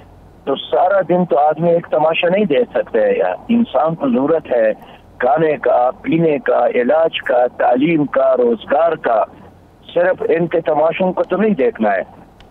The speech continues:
अब इन्होंने ये पाँच छः महीने तो इन तमाशों पे गुजारे हैं,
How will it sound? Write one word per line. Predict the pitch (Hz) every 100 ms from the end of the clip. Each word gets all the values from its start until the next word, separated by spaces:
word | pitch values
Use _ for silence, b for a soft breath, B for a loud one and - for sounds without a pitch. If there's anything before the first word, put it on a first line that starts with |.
| -
अब | 165
इन्होंने | 202 214 214 196
ये | 190
पाँच | 165 165 180 190
छः | - 190
महीने | 175 165 170
तो | 170 160
इन | 156
तमाशों | 151 147 156 - 170 160
पे | 151
गुजारे | 120 113 123 135 143 131 113
हैं, | 131 131 -